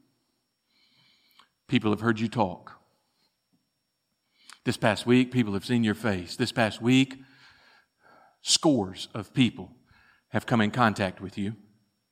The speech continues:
How many people heard the gospel this week because you were praying? How many people heard the gospel this week because you were praising? How many people heard the gospel this week because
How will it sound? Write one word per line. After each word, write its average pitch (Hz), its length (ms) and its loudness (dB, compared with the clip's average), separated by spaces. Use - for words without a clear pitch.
How 156 80 4
many 151 160 8
people 139 340 8
heard 135 240 4
the 120 60 0
gospel 135 540 4
this 117 240 2
week 117 320 4
because 117 640 0
you 123 180 2
were 107 200 0
praying? 104 400 -2
How 143 80 2
many 147 140 6
people 143 260 8
heard 143 180 6
the 120 80 0
gospel 135 460 4
this 120 200 4
week 131 200 4
because 120 340 0
you 131 100 4
were 113 140 2
praising? 131 640 2
How 120 120 2
many 160 140 4
people 156 300 2
heard 143 180 4
the 123 80 0
gospel 147 420 6
this 127 220 0
week 143 180 6
because 143 280 2